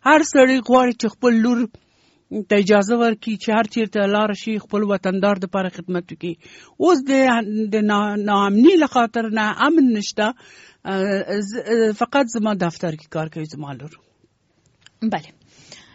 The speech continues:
Speaker 2: اه، نور اوریدونکي به هم وي او به دوی به راواخلو.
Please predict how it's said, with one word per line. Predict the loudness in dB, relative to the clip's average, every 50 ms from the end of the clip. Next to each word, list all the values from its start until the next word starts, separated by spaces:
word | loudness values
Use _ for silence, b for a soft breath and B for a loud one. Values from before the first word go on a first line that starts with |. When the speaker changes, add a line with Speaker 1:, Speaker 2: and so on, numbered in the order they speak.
| b b _
Speaker 2:
اه، | -8 -8 -6 -6 -6 -6
نور | -6 -6 -4 -4 -6 -6 -6 -6
اوریدونکي | -6 -6 -4 -6 -8 -4 -4 -4 -4 -4 -8 -8
به | -8 -8
هم | -10 -10 -8 -2 0 0 0 0
وي | -2 -6 -6 -8 _
او | -10 -10 -8 -8 -8
به | -6 -4 -4 -4 -2 -2 -4 -4 -4 -4
دوی | -6 -8 -6
به | -6 -6
راواخلو. | -6 -4 -6 -6 -8 -10 -8 -4 -2 -2 -2 -2